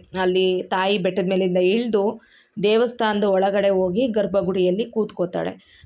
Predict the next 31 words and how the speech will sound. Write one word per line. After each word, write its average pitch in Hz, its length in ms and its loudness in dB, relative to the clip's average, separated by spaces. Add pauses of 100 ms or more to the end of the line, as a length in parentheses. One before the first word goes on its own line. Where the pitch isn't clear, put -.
ಆ 202 120 2
ಬಾಗ್ಲು 196 560 -2
ಮುಂಚೆ 226 320 -2
ಹಳೆ 214 400 0
ದೇವಸ್ಥಾನದಲ್ಲಿ 202 500 0
ಬಾಗ್ಲು 196 400 0
ಹಾಗೇ 190 340 0
ಓಪನ್ 196 380 0
ಆಗ್ಬಿಟ್ಟು 180 540 -4 (380)
ಆ 196 100 -2
ತಾಯಿ 196 340 0
ಹೋಗಿ 202 280 0
ಅಲ್ಲಿ 190 240 0
ಕೂತ್ಕೊಳ್ಳೋದು, 202 580 0
ಅದು, 202 360 0
ಆ, 196 380 -2
ಎಲ್ರಿಗೂ 214 480 0
ಕೂಡ 214 180 -2
ಗೊತ್ತಾಗ್ತಾ 190 580 -4
ಇತ್ತು. 180 180 -2
ಇವಾಗ 202 340 0
ಸ್ಕ್ರೀನ್ 226 600 0
ಏನೋ 214 180 2
ಓಪನ್ 196 360 0
ಆಗುತ್ತಂತೆ, 180 520 -4 (520)
ಆ 196 80 -2
ತಾಯಿ 196 360 0
ಹೋಗಿ 190 300 0
ಅಲ್ಲಿ 202 420 -2 (920)
ಕೂತ್ಕೊಂತಾಳೆ 180 580 0
ಅಂತ. 165 200 -4